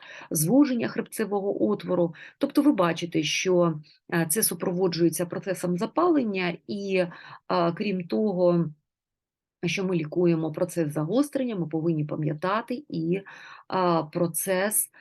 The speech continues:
е, своєчасної діагностики для того, щоб зрозуміти,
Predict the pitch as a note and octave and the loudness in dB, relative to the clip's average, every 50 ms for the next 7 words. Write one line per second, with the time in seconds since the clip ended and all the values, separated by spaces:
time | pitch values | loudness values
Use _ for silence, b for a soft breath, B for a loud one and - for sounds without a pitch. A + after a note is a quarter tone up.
0 | B B B _ F3 F3+ F3 E3+ E3+ E3 - F3 F3+ F#3 F#3 F3+ - G#3+ G3 F#3+ | B B B _ 0 2 2 2 2 0 0 2 2 2 2 2 0 0 -2 -2
1 | F#3 - F3 E3+ E3 D3+ D#3+ F3 D#3 D#3 D#3+ E3+ G#3 G#3+ - - D4 - B3 G3 | -2 0 2 2 2 2 2 0 2 0 0 -2 -2 -4 -6 -8 -4 -4 -2 2
2 | F3 E3+ D#3 D#3 F3+ E3 F3 D#3+ - G#3+ E3+ D#3+ D#3+ E3 D#3 D3+ D#3+ D#3 E3 F3+ | 2 0 2 0 0 0 0 -2 -2 -4 -4 -2 -2 -2 -2 -2 -2 0 0 0
3 | G3+ G#3 - B3 | 0 0 -2 -2